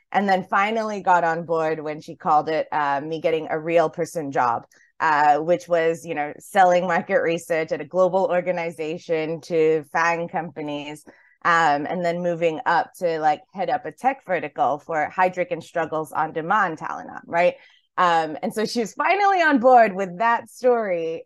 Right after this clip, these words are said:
And then I come back and I'm like, "I am so frustrated. The women in the rungs below me, like,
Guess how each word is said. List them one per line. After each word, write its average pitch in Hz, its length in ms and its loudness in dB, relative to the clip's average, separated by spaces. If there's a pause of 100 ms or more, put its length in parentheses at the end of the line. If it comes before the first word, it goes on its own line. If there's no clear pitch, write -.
And 240 200 2
then 320 120 2
I 359 100 4
come 302 300 -2
back 220 240 -2
and 220 80 -10
I'm 208 120 -10
like, 202 200 -14
"I 339 120 0
am 254 180 0
so 226 500 -2
frustrated. 160 600 0 (320)
The 202 140 -2
women 302 500 2
in 226 260 -2
the 196 200 -4
rungs 240 420 2
below 233 400 2
me, 208 400 -10
like, 170 540 4